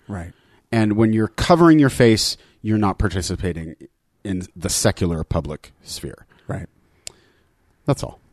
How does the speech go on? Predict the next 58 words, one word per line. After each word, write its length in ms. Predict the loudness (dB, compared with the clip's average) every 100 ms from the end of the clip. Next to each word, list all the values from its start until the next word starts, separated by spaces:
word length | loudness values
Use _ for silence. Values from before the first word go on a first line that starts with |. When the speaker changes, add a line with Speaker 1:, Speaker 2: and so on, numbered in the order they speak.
| _ -2
Speaker 2:
And 120 | 2
I, 140 | 2 2
I 80 | 0
mean, 160 | 0
I 100 | 0
don't 140 | 0 2
know. 320 | 2 0 -4
I, 180 | -6 -4 -2
I 100 | 0
don't 200 | 2 0
know. 80 | -2
I 60 |
feel 160 | 0 0
like 140 | 2
I'm 80 | 0
coming 200 | 0 -2
across 320 | 0 0 0 0
kind 180 | 0
of 100 | 2
like 160 | 2 0
a 60 | -2
dick. 640 | 0 2 2 0 -10 -20 _ _ -2
Speaker 1:
I 120 | 0
don't 140 | 0
think 260 | -4 -10 -10
you're 80 | -10
coming 260 | -10 -10
across 340 | -12 -14 -14 0
as 80 |
Speaker 2:
But 240 | 4 4 2
Speaker 1:
a 40 | -2 -12
dick. 120 | -12
I 440 | _ _ _ _ 2
Speaker 2:
on 60 |
the 80 | 4
same 300 | 4 6 8
moment, 300 | 8 6 6
I 80 | 4
don't 240 | 4 2 2
think 200 | -2 -2
it's 140 | -2
right 240 | 2 2
for 140 | 2 -2
Sri 260 | 2 6
Lanka 340 | 8 6 6 0
to 180 | 2 0
have 460 | 2 -2 -2 -8 -20 _ _ _ _
this 260 | -4 -2 0
law 320 | 2 4 4
that 160 | 2 -2
is 160 | -4 -8
banning 420 | -6 -4 -4 -4
the, 140 | -4 -8 _ _ -20 -12
the, 540 | -6 -4 -4 -6 -10 -2
the 80 |
burqa. 380 | 4 4 2 -8 -16 _ _ -6
Speaker 1:
Right. 240 | -4 0
Speaker 2:
Because 320 | 2 2 0